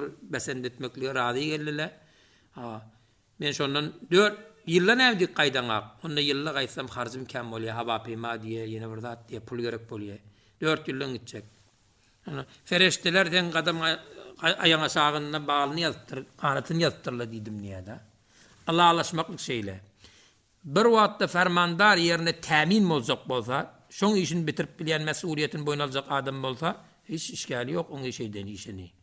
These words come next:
Emma ol sebebi şondan başga adam bir orunmasar ýok bolsa, ol bolmaýar. Gurrun ştada. Men fermandar bolup duryn. Hop, indi men etmel hytmatym mı adam milletime?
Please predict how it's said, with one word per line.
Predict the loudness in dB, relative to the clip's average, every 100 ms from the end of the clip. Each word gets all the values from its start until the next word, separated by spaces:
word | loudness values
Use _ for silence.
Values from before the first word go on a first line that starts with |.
| _ _ _ -20 -4
Emma | 2 6 6
ol | 6
sebebi | 2 2 2 2 2 0
şondan | 0 0 2 0
başga | -2 -2
adam | 0 0 0 -4 -8
bir | -10
orunmasar | -6 -2 0 0 0 2
ýok | 4 2 2
bolsa, | -2 0
ol | -2 0
bolmaýar. | 0 0 -2 -6 -10 -16 _ _ _ _ _ _ _ _ -10 4
Gurrun | 6 8 6
ştada. | 8 8 8 4 -4 -12 _ -20 -20 -20 -20 _ _ _
Men | 2 2 2 -4
fermandar | 2 4 6 4 6 6 6 0 -14 _ 2
bolup | 4 4 0 -4
duryn. | -4 -4 -10 _ _ _ -20 _ _ _ -6
Hop, | 2 2 0 -16 _ _
indi | -2 2
men | 2 2
etmel | 0 2 0
hytmatym | -2 -4 -2 0
mı | 2
adam | 2 2
milletime? | 0 0 -2 -6 -8 -10